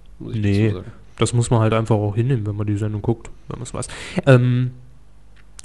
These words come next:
Speaker 2: übrigens auch noch sehr interessant, äh, dass zum Beispiel Pastewka, ja, obwohl der starke Quoten holt, im Anschluss, äh,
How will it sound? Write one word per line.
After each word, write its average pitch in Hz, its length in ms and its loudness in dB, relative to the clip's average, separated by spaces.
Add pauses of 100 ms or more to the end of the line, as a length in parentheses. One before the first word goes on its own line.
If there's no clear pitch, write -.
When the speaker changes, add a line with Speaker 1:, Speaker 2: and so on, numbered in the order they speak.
(100)
Speaker 2:
übrigens 147 300 10
auch 127 120 6
noch 135 100 2
sehr 127 200 8
interessant, 120 500 0 (300)
äh, 131 220 10
dass 131 240 2
zum 127 140 6
Beispiel 123 280 6
Pastewka, 123 1000 2
ja, 110 200 4
obwohl 123 440 2 (260)
der 123 200 2
starke - 400 0
Quoten 123 360 0
holt, 104 320 2 (400)
im 127 280 2
Anschluss, 170 760 2 (440)
äh, 139 360 6